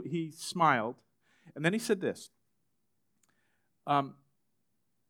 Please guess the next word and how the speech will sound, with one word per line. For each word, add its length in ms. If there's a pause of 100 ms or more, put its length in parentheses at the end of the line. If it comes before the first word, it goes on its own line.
(1800)
"Perhaps 540